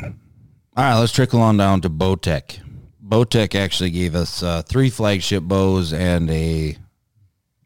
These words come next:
uh, a part of, they own Diamond, if you don't know that. <clears throat> On Bowtech's line, they also released a carbon bow this year.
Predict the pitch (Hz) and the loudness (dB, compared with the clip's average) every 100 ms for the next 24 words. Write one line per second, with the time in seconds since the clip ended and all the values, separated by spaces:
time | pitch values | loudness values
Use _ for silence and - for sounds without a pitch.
0 | - 85 76 69 92 87 - 104 82 73 | -8 -4 -4 -4 -8 -6 -2 0 0 -2
1 | 95 95 90 85 76 76 76 82 - - | 0 2 2 0 0 -2 -2 -4 -6 -10
2 | 82 82 76 76 82 76 73 73 - - | -6 -4 -4 -4 -4 -2 -4 -4 -8 -20
3 | _ _ _ _ _ _ - 214 196 131 | _ _ _ _ _ _ 0 4 6 4
4 | 87 76 71 - 127 120 101 113 180 127 | 2 -6 -6 0 2 4 4 2 2 2
5 | 104 - 90 95 120 107 95 120 82 110 | 2 2 4 4 4 0 2 2 2 2
6 | 185 - 87 65 - 107 _ _ _ _ | 0 -2 -4 -4 -8 -18 _ _ _ _
7 | _ _ _ _ _ _ _ 85 90 90 | _ _ _ _ _ _ _ 0 2 2
8 | 85 - 82 - 90 80 76 76 73 76 | 2 0 -2 0 0 2 0 0 0 -2
9 | 73 73 67 | -4 -4 -6